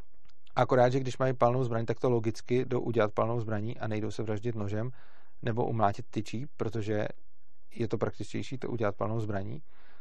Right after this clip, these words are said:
což znamená, že kde se vraždí, tak tam k tomu ty zbraně berou, ale rozhodně tam neplatí ten opak, že když už tam mají ty zbraně, tak s nima jdou vraždit, to prostě se zjevně neděje. A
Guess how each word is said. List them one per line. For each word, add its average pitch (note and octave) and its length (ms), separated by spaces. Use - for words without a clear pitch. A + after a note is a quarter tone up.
což B2+ 140
znamená, B2 300
že B2 220
kde A#2+ 280
se C#3 140
vraždí, A2+ 480
tak A#2 200
tam A2+ 200
k - 80
tomu B2+ 220
ty B2+ 100
zbraně A#2 280
berou, G#2+ 340
ale C#3+ 180
rozhodně C#3 480
tam C#3 160
neplatí C3 340
ten C#3+ 140
opak, A#2+ 360
že C3+ 100
když B2 200
už B2 140
tam B2+ 120
mají A#2+ 140
ty C#3 100
zbraně, A#2+ 280
tak A2+ 140
s - 40
nima B2 160
jdou B2+ 120
vraždit, G#2 500
to - 100
prostě - 260
se - 140
zjevně A2+ 340
neděje. G2 280
A B2 460